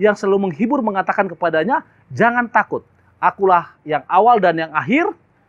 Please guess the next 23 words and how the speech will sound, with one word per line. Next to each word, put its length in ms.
pertama 480
dan 220
terakhir, 500
yang 180
kekal 480
sebagai 400
Allah." 460
Bahkan 400
dengan 240
kata 240
lain, 320
Yesus 240
mengatakan 400
bahwa 240
akulah 400
awal 240
dan 80
akhir. 400
Itu 160
sebabnya 400
ketika 720
Yohanes 720
menulis 480